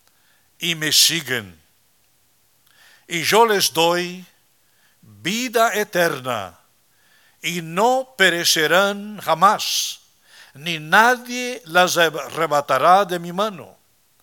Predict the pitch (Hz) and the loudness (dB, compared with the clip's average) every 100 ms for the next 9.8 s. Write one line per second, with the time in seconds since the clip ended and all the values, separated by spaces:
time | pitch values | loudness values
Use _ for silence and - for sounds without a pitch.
0 | _ _ _ _ _ 123 123 - 156 175 | _ _ _ _ _ -14 -10 2 4 4
1 | 143 127 110 131 123 127 120 95 101 139 | 2 -6 -6 -8 -6 -6 -6 -8 -10 -8
2 | 185 208 202 _ _ _ - 180 202 185 | -6 -8 -12 _ _ _ -4 -2 -2 -4
3 | - 139 131 135 139 127 127 190 233 247 | -8 -10 -10 -2 0 0 2 4 4 2
4 | - 226 - 190 127 117 92 - - _ | -2 -4 0 -2 -2 -10 -8 -10 -12 _
5 | _ _ _ - 160 151 147 170 226 254 | _ _ _ -14 -12 -12 -14 -4 2 2
6 | 175 120 143 123 117 95 82 - _ _ | 2 -4 -6 -4 -4 -6 -12 -20 _ _
7 | _ _ _ _ _ _ _ _ _ 117 | _ _ _ _ _ _ _ _ _ -4
8 | 127 120 - - 143 156 160 139 120 127 | -2 -2 -4 -4 0 0 0 -4 -4 -6
9 | 127 120 113 135 147 165 185 185 | -2 -2 -2 2 4 4 0 -8